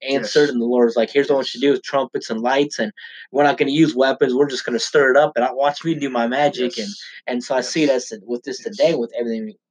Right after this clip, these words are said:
Speaker 1: we did. You know, it's like General MacArthur, uh, back in World War Two, he
Speaker 2: Yeah.
Speaker 1: prayed and asked the Lord,
Speaker 2: Yes.
Speaker 1: you know, about a
Speaker 2: Yes.
Speaker 1: battle he was in, and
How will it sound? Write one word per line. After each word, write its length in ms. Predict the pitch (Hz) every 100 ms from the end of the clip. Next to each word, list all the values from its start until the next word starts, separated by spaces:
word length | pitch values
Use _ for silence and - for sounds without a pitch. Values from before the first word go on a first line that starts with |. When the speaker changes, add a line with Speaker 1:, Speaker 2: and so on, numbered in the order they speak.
| _
Speaker 1:
we 160 | 113 110
did. 320 | 123 147 156
You 80 | 127
know, 240 | 117 117 120
it's 180 | 120
like 220 | - 110 -
General 240 | 127 113
MacArthur, 640 | 104 123 139 135 143 147 147 - - -
uh, 120 | 113
back 220 | 117 120
in 60 | 117
World 100 | 117
War 120 | 110
Two, 300 | - 147 147 143 -
he 180 | 147
Speaker 2:
Yeah. 80 | 151
Speaker 1:
prayed 220 | 151 143
and 100 | 131
asked 220 | 139 139 -
the 60 |
Lord, 280 | 131 143 143 143 -
Speaker 2:
Yes. 360 | 113 104 - -
Speaker 1:
you 80 | 139
know, 100 | 143
about 280 | 131 139 135
a 20 |
Speaker 2:
Yes. 60 | 127
Speaker 1:
battle 340 | 135 139 135
he 160 | 131 135
was 160 | 131
in, 260 | 135 139 147
and 160 | 113